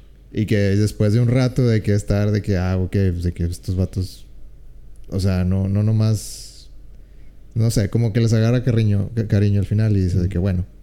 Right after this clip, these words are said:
Speaker 1: está bien, los voy a ayudar.
Speaker 2: Y de hecho también que suceda esto de que dice, pues, ya no soy Batman porque la ciudad ya no me necesita.
Speaker 1: Ujú.
Speaker 2: O sea, Gótica se, se arregló.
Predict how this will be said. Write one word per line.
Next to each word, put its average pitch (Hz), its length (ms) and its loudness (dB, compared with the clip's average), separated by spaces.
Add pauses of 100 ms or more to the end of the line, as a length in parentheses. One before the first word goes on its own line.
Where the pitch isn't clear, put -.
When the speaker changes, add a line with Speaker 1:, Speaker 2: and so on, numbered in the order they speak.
(160)
Speaker 1:
está 98 140 0
bien, 90 220 0
los 95 100 2
voy 113 80 4
a - 20 4
ayudar. 95 220 -2 (1040)
Speaker 2:
Y 123 60 2
de 117 80 4
hecho 113 160 2
también 131 240 4
que 143 80 4
suceda 123 540 4
esto 120 260 2
de 123 80 4
que 110 120 -2
dice, 113 320 2
pues, 107 480 -2 (760)
ya 107 200 2
no 120 80 4
soy 131 140 4
Batman 143 420 4
porque 120 260 0
la 107 120 2
ciudad 107 340 0
ya 110 140 0
no 117 100 2
me 117 80 2
necesita. 110 380 0 (680)
Speaker 1:
Ujú. 101 260 -2 (180)
Speaker 2:
O - 40 -20
sea, 113 120 0 (500)
Gótica 113 640 0
se, 101 280 0 (360)
se - 120 -2
arregló. 101 320 -2